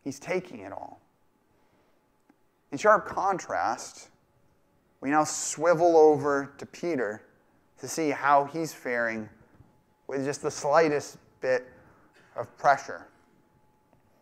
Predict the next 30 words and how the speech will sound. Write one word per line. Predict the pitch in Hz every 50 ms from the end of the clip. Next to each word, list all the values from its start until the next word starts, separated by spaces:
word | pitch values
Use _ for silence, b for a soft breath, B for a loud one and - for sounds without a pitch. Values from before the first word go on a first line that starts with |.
| _ _ _ _ _ _ _ _ _ _ _ _ _ _ _ _ _ _ _
So, | _ 127
Je-, | 120 120 170 196 208 - - 160 143
so | - - 151
Peter's | 127 - 175 196 196 202 185 170 - - - - - _ - -
hanging | - - 156 160 165 165 160 151
out | 143 147 147 139 - - - - - -
in | 135
the | 135
courtyard. | 131 - - 139 131 127 110 110 120 117 120 117 120 120 117 110 - - _
Some | _ - 135
of | 139
the | 139
other | 135 131 131
accounts | 123 131 - 139 135 123 110 -
mention | 113 120 117 127 120
there's | 120 120 110 113
a | 117
fire | - - 120 113 113 110 117
going, | 117 113 120 107 110 117 104 - 110
going. | 117 117 117 117 120 117
He's | 113 107 -
keeping | - - 135 131 - 135 123
his | 120 120 110
hands | 110 120 123 123 123 120 120 - B B B B B B B
nice | - 127 131 127 143
and | 135
toasty | - - 123 120 - - 135
warm. | 127 117 113 110 107 104 104 104 107 - _ _ b b b b b b b b b b b b b b b _ _ -
And, | - 120 113 113 113 113 110
um, | 107 101 101 98 92 90 87 87 95 120